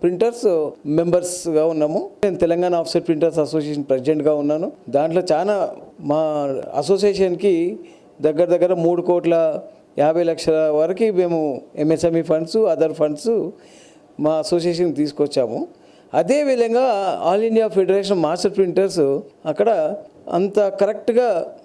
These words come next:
ఉన్న లీడర్స్ చేయలేకపోయారు. నే-, నేను ఒక ఆరేళ్ల కింద నేను జాయింట్ సెక్రటరీగా ఉన్నాను. అప్పుడు, అప్పుడు ఐడియా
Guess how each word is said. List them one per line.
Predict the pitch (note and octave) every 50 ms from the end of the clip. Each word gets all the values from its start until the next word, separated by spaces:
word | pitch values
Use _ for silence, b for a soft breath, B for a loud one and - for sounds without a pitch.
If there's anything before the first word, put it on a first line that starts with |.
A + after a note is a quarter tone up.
| - - _ - -
ఉన్న | F3+ D#3 F#3 G#3 G#3+
లీడర్స్ | G3 F#3+ G3 G3 G#3 G#3 F#3+ - - - -
చేయలేకపోయారు. | G3 G3 G3+ G3 G3+ F3 E3+ D#3 C#3+ B2+ A2 A2+ A2+ E2+ E2 - - - - -
నే-, | G3 F#3+ G3 G3 G3+
నేను | G#3 G#3 G3 G3 A3 B3 B3 B3
ఒక | A#3 - A3
ఆరేళ్ల | G3 G3 G3+ G#3+ A3 A3+ A#3 C4
కింద | A#3 A#3 A#3+ B3
నేను | C4+ B3+ A#3 A3+ A3+ G#3+ G#3+ G#3 G3+ F#3+ F3+ E3+ D3
జాయింట్ | D#3+ F3 F#3 G#3 G#3
సెక్రటరీగా | - A3 G3 G#3+ G#3+ F#3+ G3+ F#3+ G3
ఉన్నాను. | F3 E3 E3+ F3+ F3+ E3
అప్పుడు, | D3+ C#3+ C#3+ C3+ C#3 D3+ F4 F#4 - _ _ -
అప్పుడు | D3 - - - C#4+ C#4+ C#4+ C4 A3+ G3 A3+ A#3 - - - - - G#1 - - - - - -
ఐడియా | E3+ F3 G3 G#3+ G#3+ F#3 E3 D#3 -